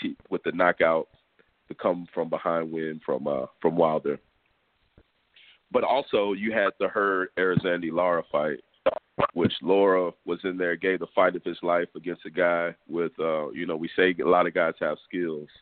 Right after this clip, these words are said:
Uh, a guy that I see is very, has very, very limited skills. His only skill is that he's bigger than everybody. And Lara, being an older guy, put on a hell of a fight, close-ass fight, until he got dropped, uh,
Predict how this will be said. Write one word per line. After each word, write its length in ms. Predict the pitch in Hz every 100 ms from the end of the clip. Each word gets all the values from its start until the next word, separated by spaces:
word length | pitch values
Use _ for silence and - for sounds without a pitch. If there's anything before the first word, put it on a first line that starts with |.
| _ - _ _ -
Uh, 180 | 73 -
a 120 | 90
guy 240 | 87 85
that 140 | 85 87
I 140 | 92 -
see 260 | 90 90 - _
is 160 | 76 71 -
very, 460 | 95 101 85 78 -
has 180 | 92 82 -
very, 300 | 92 90 80
very 340 | 87 92 90
limited 500 | 82 87 87 80 80 -
skills. 360 | 80 76 71 71
His 100 | 73 73
only 280 | 85 82 82 -
skill 420 | 85 85 82 80 - - -
is 180 | 85 78 87
that 260 | 80 - - _ -
he's 180 | 85 - -
bigger 260 | 87 82
than 160 | 71 78
everybody. 560 | 78 76 71 71 73 - - - _ _ -
And 220 | 98 95
Lara, 420 | 87 110 117 101 90
being 260 | 101 95
an 60 | 92
older 260 | 98 92 90
guy, 220 | 92 90 -
put 120 | 95
on 160 | 98 90
a 40 |
hell 300 | 87 - 110
of 80 | 98
a 60 | 92 -
fight, 320 | 98 95 87 _ _ -
close-ass 600 | - 104 101 90 95 92 -
fight, 320 | 92 92 85
until 340 | 85 82 101 90
he 100 | 85
got 220 | 85 85 -
dropped, 420 | 101 90 80 - - _ _ _ _ _ -
uh, 360 | 90 78 69